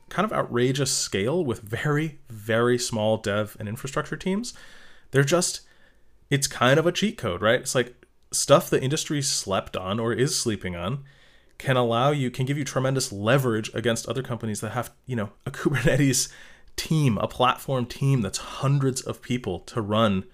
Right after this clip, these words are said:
a big, giant, like, annoying application that's split into a thousand services with a thousand different pieces of software running on a thousand different servers,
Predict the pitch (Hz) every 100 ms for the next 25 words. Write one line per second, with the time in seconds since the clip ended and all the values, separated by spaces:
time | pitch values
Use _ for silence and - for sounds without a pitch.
0 | _ _ 123 104 - 127 107 - - -
1 | 117 120 104 - 101 - 113 117 120 123
2 | 120 117 113 - 117 - 101 - - 123
3 | 113 117 - 120 117 113 110 120 110 -
4 | 101 101 101 - 113 113 120 110 110 110
5 | 107 98 98 - 107 - 101 98 107 104
6 | 104 - 107 107 104 110 - - 123 107
7 | 101